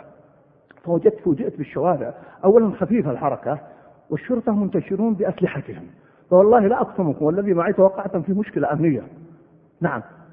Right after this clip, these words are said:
ف-، و-، وفعلًا سيارات وأسلحة. ما، ما الذي حدث؟ نسأل الله السلامة، ونحن حريصون على أمن هذا البلد، ونعوذ بالله أن يقع في هذا البلد أي اضطراب أو يقع فيه خلل. إنا لله وإنا إليه راجعون، ما ندري شو القصة.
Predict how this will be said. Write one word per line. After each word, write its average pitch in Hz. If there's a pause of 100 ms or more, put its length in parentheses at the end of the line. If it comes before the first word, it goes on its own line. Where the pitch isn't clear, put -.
(180)
ف-، 190
و-، 175
وفعلًا 165
سيارات 170
وأسلحة. 165
ما، 170
ما 190
الذي 247
حدث؟ 202 (400)
نسأل 208
الله 160
السلامة، 262
ونحن 139
حريصون 175
على 220
أمن 220
هذا 226
البلد، 220
ونعوذ 151
بالله 220
أن 214
يقع 220
في 202
هذا 214
البلد 220
أي 240
اضطراب 240 (360)
أو 143
يقع 196
فيه 202
خلل. 226 (120)
إنا 160
لله 202
وإنا 226
إليه 220
راجعون، 226
ما 285
ندري 165
شو 180
القصة. -